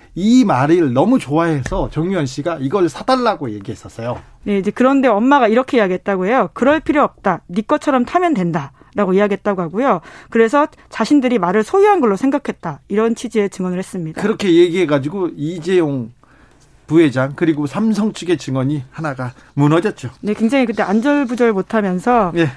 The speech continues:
Speaker 2: 예, 그것들을 탄핵하려고 노력했지만 쉽지
Speaker 1: 저-,
Speaker 2: 않았던
Speaker 1: 저-,
Speaker 2: 것으로 보이고요.
Speaker 1: 정유현 씨가 재판 나온 것 자체가 굉장히 이슈였습니다.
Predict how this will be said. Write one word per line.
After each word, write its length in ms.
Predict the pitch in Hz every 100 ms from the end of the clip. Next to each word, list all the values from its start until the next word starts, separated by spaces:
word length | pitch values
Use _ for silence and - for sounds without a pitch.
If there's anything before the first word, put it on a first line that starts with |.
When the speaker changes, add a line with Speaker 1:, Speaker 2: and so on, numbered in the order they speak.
| -
Speaker 2:
예, 80 | 190
그것들을 500 | - 226 - 214 208 -
탄핵하려고 640 | - 320 320 254 202 -
노력했지만 520 | - 208 214 202 185 185
쉽지 240 | - -
Speaker 1:
저-, 80 | 202
Speaker 2:
않았던 300 | 180 - 202
Speaker 1:
저-, 100 | 175
Speaker 2:
것으로 180 | 208 185
보이고요. 380 | 185 180 185
Speaker 1:
정유현 380 | 233 175 247 214
씨가 220 | 180 185
재판 460 | 143 165 - 226 214
나온 340 | 160 156 247
것 140 | 262 240
자체가 540 | 143 131 156 156 311
굉장히 760 | - 135 156 - 208 156 170 127 - -
이슈였습니다. 960 | 165 165 - 214 147 143 117 101 104